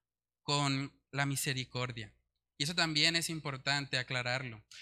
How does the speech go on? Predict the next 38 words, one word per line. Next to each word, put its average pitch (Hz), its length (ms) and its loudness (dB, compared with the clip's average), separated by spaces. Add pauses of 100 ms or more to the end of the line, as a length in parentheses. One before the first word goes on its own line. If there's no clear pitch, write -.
(100)
porque 156 220 4
no 170 80 4
se 196 140 4
trata 196 320 6
de 196 100 10
que 185 100 6
nosotros 165 380 0
vamos 185 260 2
a 170 120 6
ir 156 100 2
a 170 60 6
darle 170 320 6
bibliazos 151 720 0
a 147 80 -8
todo 139 200 -4
el 139 120 -4
mundo, 147 420 -4 (460)
a 131 100 2
decirle 156 480 6
a 165 60 8
la 151 120 8
gente 156 720 4 (220)
su 156 240 -2
pecado 160 640 6
todo 165 280 4
el 147 160 0
tiempo. 147 560 -2 (320)
Nosotros 165 380 0
debemos 170 580 8
ser 160 220 2
personas 170 540 2
misericordiosas. 156 1200 0 (280)
Ahorita 139 260 0
más 165 180 2
adelante 160 560 8
vamos 151 260 4
a 156 120 4
ver 143 360 6